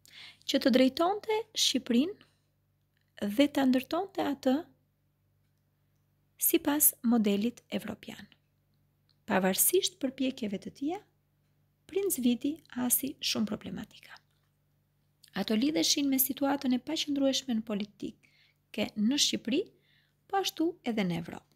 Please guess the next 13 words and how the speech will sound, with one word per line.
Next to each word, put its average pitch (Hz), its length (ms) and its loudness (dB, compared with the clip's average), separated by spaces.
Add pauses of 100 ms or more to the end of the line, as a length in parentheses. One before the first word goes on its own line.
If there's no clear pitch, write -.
(840)
Dhe 208 160 2
ndër 208 160 4
shkaqet - 400 0
kryesore 349 480 0
përmendim 254 420 2
lëvizjen 240 600 2
Vorjo 202 320 -2
Epirote, 214 500 -6 (2750)
kryengritjen 240 760 4 (180)
në 220 160 0
Shqipërinë 214 480 -4
e 190 140 -6
Mesme, 262 440 0